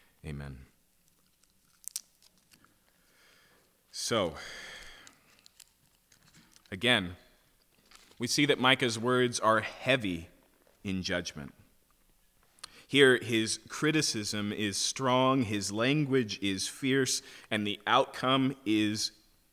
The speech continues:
destruction. Now, just for your awareness,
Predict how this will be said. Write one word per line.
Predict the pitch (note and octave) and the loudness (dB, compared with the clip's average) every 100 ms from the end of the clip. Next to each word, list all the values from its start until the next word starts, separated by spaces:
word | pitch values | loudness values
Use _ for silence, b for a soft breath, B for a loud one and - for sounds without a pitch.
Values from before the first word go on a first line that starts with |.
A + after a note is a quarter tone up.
| _ | _
destruction. | E2+ - - G2+ F2 - D2 C#2+ - _ _ _ _ - - _ _ _ _ _ _ - - _ b b b b b | -12 -8 -8 -8 -8 -10 -12 -16 -20 _ _ _ _ -20 -20 _ _ _ _ _ _ -20 -20 _ b b b b b
Now, | A2 G2+ G2 - - - - | -2 0 -2 -8 -20 -20 -6
just | - C#3+ - - - _ _ _ _ _ _ | 2 2 2 -6 -16 _ _ _ _ _ _
for | - | -10
your | A#2 G#2 | -6 -6
awareness, | F#2 G2 A#2+ D#2 - - | -6 -6 -6 -8 -12 -12